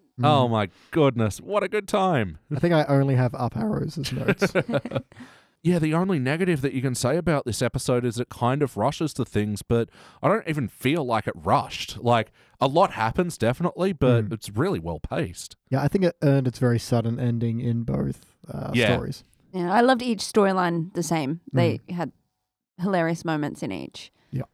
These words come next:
Speaker 2: Oh, absolutely. And let's talk about some of those hilarious moments. Catherine, for better or worse, what's some moments that stood out from this story for you?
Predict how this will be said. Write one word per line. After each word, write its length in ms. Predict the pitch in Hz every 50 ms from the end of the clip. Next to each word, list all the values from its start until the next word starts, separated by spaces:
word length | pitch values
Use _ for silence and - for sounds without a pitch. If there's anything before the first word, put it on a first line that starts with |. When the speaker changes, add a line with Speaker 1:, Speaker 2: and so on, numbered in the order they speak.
| _ _
Speaker 2:
Oh, 220 | - 113 113 101 101
absolutely. 640 | - 107 107 - - 110 95 104 110 110 - 107 107
And 120 | 107 113
let's 160 | 143 175 - -
talk 240 | - 160 156 -
about 240 | 147 127 123 117 -
some 100 | - 123
of 80 | 120 117
those 340 | 120 113 113 110 107 - - -
hilarious 520 | 117 113 120 123 127 123 120 120 110 -
moments. 360 | 123 120 117 123 120 104 -
Catherine, 380 | - - 135 131 127 - 139 123
for 80 | - 143
better 300 | - - 190 170 185 180
or 80 | 156 127
worse, 380 | 117 123 123 123 123 120 - - - - - - - _
what's 220 | - 151 160 -
some 120 | - 156 139
moments 360 | 127 123 120 117 113 - -
that 100 | - 107 92
stood 200 | - 123 113 107
out 120 | 101 92 -
from 160 | - 101 95
this 100 | 92 -
story 260 | - 95 90 90 87
for 100 | - 87
you? 200 | 80 78 73